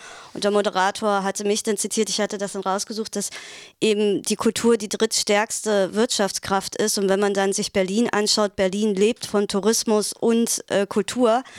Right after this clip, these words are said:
Und ich frag mich, wie Berlin oder wie es dann danach, also ich hab jetzt gar nicht mehr darüber so viel gelesen, vielleicht wird das auch irgendwie verdeckt, weiß ich nicht, ähm, wie das dann aussieht, ob, ob es dann auf einmal fünftstärkste Wirtschaftskraft ist.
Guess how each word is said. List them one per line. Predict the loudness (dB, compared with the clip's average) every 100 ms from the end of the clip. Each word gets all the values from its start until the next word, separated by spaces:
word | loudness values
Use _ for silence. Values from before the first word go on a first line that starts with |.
| -20 -20 -20 -20 _
Und | 0
ich | 0
frag | 0 0 0
mich, | -6 -6
wie | 0
Berlin | 0 2 2 2
oder | 2 0
wie | -2
es | 0
dann | 2
danach, | 2 2 2 2 -2
also | -6 -2
ich | 0
hab | -2
jetzt | -6 -2
gar | 0
nicht | 0 0
mehr | 0
darüber | 0 0 0 0
so | 2 0 -2
viel | -4 -2
gelesen, | 0 0 2 4 4 2
vielleicht | 0 -2
wird | -2 -4
das | -6
auch | -6
irgendwie | -8 -6
verdeckt, | -8 -6 -8 -6
weiß | -6 -4
ich | -4
nicht, | -2 -2 -2 -8 -12 -10 -12 0
ähm, | 2 2 2 0 -2 -8 _ -20 -14 -16 _
wie | 0
das | 2 0
dann | 0 0
aussieht, | 0 0 0 -2 0
ob, | -2 -4 -2
ob | -2 -2
es | 0
dann | 2
auf | 2 2
einmal | 0 0
fünftstärkste | 4 2 2 -4 -2 2 0 0 -4 0
Wirtschaftskraft | 0 2 0 0 -2 -2 -2 -4
ist. | -4 -2 -4